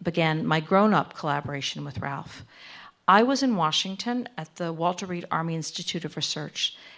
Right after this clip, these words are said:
And there, even though all I did was work in the lab, because I am an M D, I was required to learn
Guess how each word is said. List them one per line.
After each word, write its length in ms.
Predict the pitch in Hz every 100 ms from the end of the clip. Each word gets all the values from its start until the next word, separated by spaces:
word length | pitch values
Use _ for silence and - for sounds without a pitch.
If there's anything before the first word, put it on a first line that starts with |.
| - -
And 200 | 180 175
there, 320 | 233 247 208
even 300 | 202 233 269
though 160 | 247 -
all 200 | 208 214
I 140 | 220
did 320 | 202 294 175
was 160 | 175 165
work 180 | 175 190
in 80 |
the 80 | 185
lab, 480 | 208 240 185 165 165 - _
because 300 | - 196 202
I 80 | 196
am 140 | 185 185
an 80 |
M 300 | - 190 208
D, 380 | 196 226 170 170
I 120 | -
was 200 | 170 175
required 600 | 196 180 - 220 247 240 -
to 120 | 190
learn 360 | 170 170 165